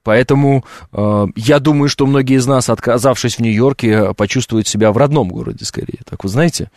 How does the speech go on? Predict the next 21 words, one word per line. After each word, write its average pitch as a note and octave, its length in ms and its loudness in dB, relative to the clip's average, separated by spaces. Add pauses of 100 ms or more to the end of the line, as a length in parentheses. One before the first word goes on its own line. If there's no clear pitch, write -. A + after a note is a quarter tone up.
(120)
Потому D#3 180 -2
что F3 140 2
мы F3+ 140 4
столько G3 360 0
раз F#3 220 2
видели E3 280 0
Нью-Йорк D#3 460 2
уже, G#2 220 -2
что, F#2+ 340 -4
мне F2+ 140 -8
кажется, - 360 -10
мы G2 140 -4
приедешь B2+ 460 0
и - 20 -6
скажешь: - 240 -2
"А, D#3 140 2
я A2 140 0
здесь G2+ 220 -4
уже G2+ 220 -4 (320)
бывал". A#2 560 0 (460)
Э, A2+ 440 4